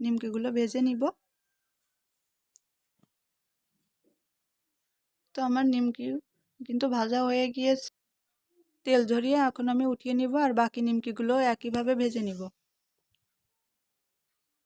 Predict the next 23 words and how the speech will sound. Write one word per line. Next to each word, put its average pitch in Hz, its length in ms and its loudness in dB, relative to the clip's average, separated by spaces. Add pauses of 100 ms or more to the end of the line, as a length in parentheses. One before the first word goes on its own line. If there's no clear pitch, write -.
(840)
এখন 240 200 -2
পরবর্তী 247 520 2 (100)
যে 240 80 -2 (140)
আটা 220 160 -2
দিয়ে 226 180 0
আমরা 233 160 0
নিমকিটা 240 500 -2
তৈরি 233 220 2
করে 233 200 -2
নিব, 233 200 0 (240)
তার 226 220 -6
জন্য 240 240 0
প্রথমেই 240 420 -6
নিয়ে 247 180 -2
নিলাম 240 320 0
এক 226 160 -2
কাপ 233 180 -10
পরিমাণে 247 440 -4
আটা, 247 220 -6 (1120)
আর 226 140 -6
দিয়ে 226 220 0
দিলাম 226 300 -4
অল্প 233 200 -2